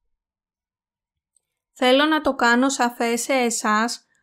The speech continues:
ότι οι δίκαιοι προοριζόμαστε για να ζήσουμε όχι πια μόνο για την σάρκα μας. Τώρα,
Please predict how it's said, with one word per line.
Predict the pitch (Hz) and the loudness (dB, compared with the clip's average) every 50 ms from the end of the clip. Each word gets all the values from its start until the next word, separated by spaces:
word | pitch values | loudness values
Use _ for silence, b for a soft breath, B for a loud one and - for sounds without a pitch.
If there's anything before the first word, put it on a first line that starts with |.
| _ _ _ | _ _ _
ότι | - 254 247 247 254 | -2 -2 0 2 0
οι | 240 240 233 233 | 0 0 0 -2
δίκαιοι | 214 214 240 247 247 240 - 277 285 285 | -2 0 0 -2 -2 0 0 0 0 0
προοριζόμαστε | 285 302 294 277 277 262 254 240 226 247 226 226 226 226 220 220 226 - - 262 | 0 2 2 4 4 4 4 2 0 0 0 0 0 2 0 0 -2 -2 -4 -4
για | 254 247 254 247 | -2 0 0 0
να | 240 233 226 | 0 -2 -2
ζήσουμε | 220 226 233 233 220 - - 269 269 277 277 277 269 - _ | -2 -2 -4 -4 -4 -4 -4 -2 -2 -2 -2 -4 -6 -6 _
όχι | - 233 240 247 240 - 302 | 0 0 2 0 0 -4 -6
πια | 302 - - 285 262 254 | -8 -4 -2 -2 0 0
μόνο | 240 233 226 226 226 226 | 2 0 0 0 0 -2
για | 226 220 226 220 | -2 -2 -4 -2
την | 226 226 220 | -2 -2 -2
σάρκα | 220 - - 220 214 220 220 - 220 214 | -2 -2 -2 -2 -2 -2 -4 -4 -2 -2
μας. | 208 208 208 214 - - - _ _ _ _ _ _ _ _ _ _ _ _ _ _ _ _ _ _ _ _ | -2 -2 -2 -4 -8 -12 -18 _ _ _ _ _ _ _ _ _ _ _ _ _ _ _ _ _ _ _ _
Τώρα, | _ - 247 240 240 233 226 226 220 233 262 - _ | _ 0 2 4 4 4 2 2 0 -2 -4 -6 _